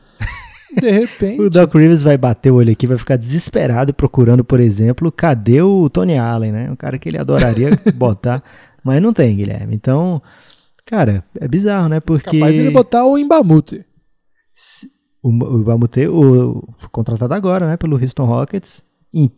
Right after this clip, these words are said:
Speaker 1: pleno dois mil e vinte, o Luke Mbamute vai jogar playoffs.
Speaker 2: Olha
Speaker 1: E,
Speaker 2: aí.
Speaker 1: é, ele é responsável, por exemplo, por Embiid tá na N B A. Grande abraço pro Luke, se tiver ouvindo, a gente curte pra caramba o que você fez. O príncipe,
Speaker 2: E o
Speaker 1: né,
Speaker 2: Embiid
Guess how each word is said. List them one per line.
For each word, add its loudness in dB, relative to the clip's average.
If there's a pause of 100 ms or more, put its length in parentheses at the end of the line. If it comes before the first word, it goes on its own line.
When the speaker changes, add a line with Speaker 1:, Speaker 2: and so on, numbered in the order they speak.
(160)
Speaker 1:
pleno 2
dois -2
mil -2
e -6
vinte, -6
o -6
Luke -4
Mbamute -4
vai -4
jogar -4
playoffs. -12 (140)
Speaker 2:
Olha -4
Speaker 1:
E, -4
Speaker 2:
aí. -10 (680)
Speaker 1:
é, -4
ele 2
é -2
responsável, -6
por -6
exemplo, -6
por -8
Embiid -4
tá -8
na -6
N -6
B -8
A. -14
Grande -4
abraço -6
pro -14
Luke, -6
se -10
tiver -6
ouvindo, -4
a -4
gente -8
curte -6
pra -12
caramba -8
o -18
que -20
você -8
fez. -10 (300)
O 0
príncipe, 2
Speaker 2:
E 2
o 4
Speaker 1:
né, 4
Speaker 2:
Embiid 4